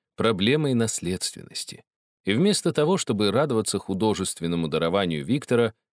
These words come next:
угрюмо доискивались его истоков. Искусство и науки были довольно ярко представлены в их родословной. Не восходит ли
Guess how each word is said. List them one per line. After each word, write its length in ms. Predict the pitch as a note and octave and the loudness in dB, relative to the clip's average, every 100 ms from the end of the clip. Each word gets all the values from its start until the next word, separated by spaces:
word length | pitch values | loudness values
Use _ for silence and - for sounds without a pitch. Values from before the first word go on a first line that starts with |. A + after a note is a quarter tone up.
| _ | _
угрюмо 600 | F#2 F#2 - F3+ F3+ D3+ - | -2 2 2 4 2 0 0
доискивались 840 | G2 C3+ C3 - - D3 C3 - | 0 2 2 0 -2 0 0 0
его 240 | E2+ E2 F#2+ | -2 0 -2
истоков. 540 | - - - - - _ _ _ _ _ _ - | -4 -8 -10 -14 -20 _ _ _ _ _ _ 0
Искусство 540 | A#2+ - A3 - D3+ | 0 2 0 2 2
и 80 | D#3 | 2
науки 380 | D3 F#3 - A#2+ | 2 2 0 0
были 300 | C3 D#3 B2 | 2 2 2
довольно 420 | A2 A2+ C#3 A2+ | 2 2 2 2
ярко 500 | F#2 F2 B2 A2+ - | 2 0 -2 -2 -4
представлены 720 | F#2+ F2+ - F#2+ F#2 F#2 E2 | -4 -2 -2 -2 0 0 0
в 60 | E2+ | -2
их 120 | - | -4
родословной. 760 | E2 A2 - C3 F2 G#1+ - _ _ _ _ _ _ - | -2 -2 -2 -2 -2 -6 -20 _ _ _ _ _ _ -4
Не 160 | E3+ B2 | 0 4
восходит 480 | D#3+ - A3 G3 | 2 2 0 2
ли 160 | F#3 | 2